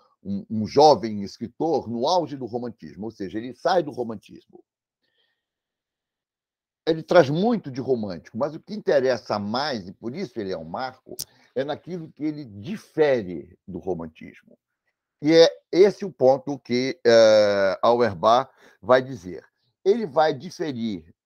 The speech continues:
eh, do romantismo basicamente, eh, por essa consciência de forma que Baudelaire vai ter. Isso já está em Valéry,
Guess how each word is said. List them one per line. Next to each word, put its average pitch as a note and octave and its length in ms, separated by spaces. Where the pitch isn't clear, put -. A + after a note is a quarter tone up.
eh, A#2+ 600
do G#2+ 180
romantismo A2+ 1040
basicamente, D#3 1500
eh, C3 560
por E3 160
essa F#3+ 240
consciência F#3+ 920
de C3+ 240
forma F#2 960
que B2 80
Baudelaire G#2+ 600
vai A2+ 160
ter. B2+ 400
Isso A#2 220
já F2 160
está D#3 600
em A#2 100
Valéry, G#2+ 640